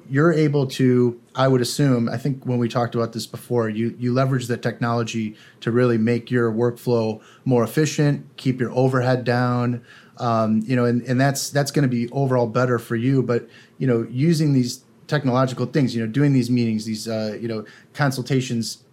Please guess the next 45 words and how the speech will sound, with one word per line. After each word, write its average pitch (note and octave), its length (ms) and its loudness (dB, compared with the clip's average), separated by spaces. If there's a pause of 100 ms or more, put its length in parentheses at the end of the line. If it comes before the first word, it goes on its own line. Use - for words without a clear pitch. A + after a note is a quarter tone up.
(520)
over B2+ 240 2
Zoom A#2+ 360 2
and A2 80 0
all A2+ 140 -2
that, A2 180 -2
I A2 100 -4
would A2+ 100 -4
assume A2+ 260 -4
that A2+ 120 -6
you A2+ 100 -8
do. A#2 240 -2 (320)
Um, A#2 520 -2 (220)
that's, - 460 -2 (320)
that's E3+ 180 0
gonna A3+ 180 2
make F#3+ 280 2
it E3 140 -2
so E3+ 240 2
much D#3 280 0
easier. C#3+ 600 0
So, D#3+ 340 -2 (220)
you D3 120 -2
know, C3+ 200 2 (640)
it's D3 140 -6
gonna F#3 120 4
make F#3 140 2
it F3 100 -2
so F3 140 0
much D#3+ 160 2
easier C#3+ 260 -2
for B2+ 140 -4
you, C3+ 180 0
but C3+ 120 0
also B2+ 260 0
for B2 140 -4
your A2+ 80 0
clients. A2+ 500 -4
And A2 80 -8
I A2+ 60 -4
figure C3+ 340 -2
if C3 240 -4
the A#2+ 80 -4
court F3 300 -2
system B2 480 -4
can, A2 500 -6